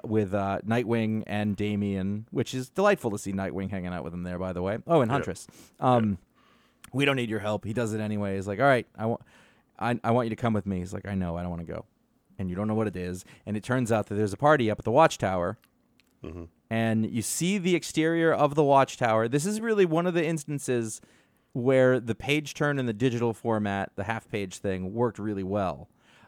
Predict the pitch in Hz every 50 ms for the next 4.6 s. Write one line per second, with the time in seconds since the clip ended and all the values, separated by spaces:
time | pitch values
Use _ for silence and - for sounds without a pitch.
0 | _ _ 113 110 110 104 104 95 - 107 107 - 123 104 95 104 - - - 135
1 | 131 139 131 123 127 123 - - 127 120 117 113 104 - 123 117 110 110 107 110
2 | 104 101 - 104 104 101 101 101 98 - - 101 101 98 98 98 98 90 92 92
3 | 98 98 104 110 110 104 110 113 104 95 104 101 107 107 104 101 95 92 - -
4 | 117 135 139 - - 202 185 160 156 147 131 123